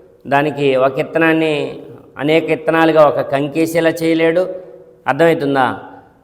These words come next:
ఆ దాన్ని, ఆ మొక్కని పైకి ఎదిగేలా చేయలేడు. ఎదిగేలా చేసేది దైవమే. దీనికి చిన్న ఉదాహరణ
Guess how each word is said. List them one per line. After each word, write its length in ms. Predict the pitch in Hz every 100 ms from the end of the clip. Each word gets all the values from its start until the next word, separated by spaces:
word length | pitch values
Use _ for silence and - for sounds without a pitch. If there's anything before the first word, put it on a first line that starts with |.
| _ 117
ఆ 60 |
దాన్ని, 420 | 123 139 147 143
ఆ 240 | 135 127 127
మొక్కని 520 | 131 147 180 180 165
పైకి 360 | 156 156 156 160
ఎదిగేలా 340 | 160 180 180
చేయలేడు. 420 | 175 156 135 113
ఎదిగేలా 500 | 107 113 139 165 175
చేసేది 520 | 170 165 165 170 180
దైవమే. 480 | 170 160 151 151 131 - - - - - - _ _ - 120
దీనికి 280 | 147 151
చిన్న 280 | 151 151 160
ఉదాహరణ 760 | 156 156 160 156 156 143 120